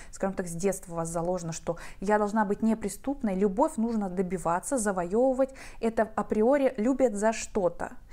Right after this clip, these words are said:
Я вот, например, принцесса, сидящая в замке, а он должен бороться с драконом, чтобы меня освободить, и я уж с ней зайду на него. Это образно, не в прямом смысле, да?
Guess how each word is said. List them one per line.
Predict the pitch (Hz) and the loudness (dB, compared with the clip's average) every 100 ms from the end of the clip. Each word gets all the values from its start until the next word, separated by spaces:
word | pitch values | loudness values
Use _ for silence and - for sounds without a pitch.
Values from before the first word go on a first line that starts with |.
| - - | -16 -10
Я | 196 180 262 233 | -4 2 4 4
вот, | 226 226 | 0 -2
например, | 202 185 196 196 185 | -4 -2 -2 0 -2
принцесса, | - 220 208 196 196 | -2 -2 0 -2 -4
сидящая | 190 190 190 190 196 | -6 -2 -2 -2 -6
в | 190 | -2
замке, | 247 349 349 220 | 0 0 -2 0
а | 196 | 2
он | 262 226 | 2 4
должен | 233 214 180 | 2 2 0
бороться | 180 226 208 | 0 0 -2
с | |
драконом, | 185 202 - 277 277 | -2 -2 2 2 2
чтобы | - 202 185 | -2 -6 -4
меня | 190 196 | -4 -2
освободить, | 190 180 180 185 240 294 190 | -4 -4 -2 -2 -2 -4 -4
и | |
я | 180 220 | 0 2
уж | 214 214 - - - | 2 0 -2 -10 -8
с | - | 0
ней | 220 | 2
зайду | 208 196 196 | 2 0 -2
на | 180 | -4
него. | 175 175 254 311 - - - 185 - | -6 0 0 0 -6 -14 -10 -10 -4
Это | 226 240 | 2 4
образно, | 220 185 185 180 | 4 2 0 0
не | 185 | -6
в | 185 | -2
прямом | 202 175 170 | -2 -2 -4
смысле, | - 185 - | -8 -8 -4
да? | 190 | -2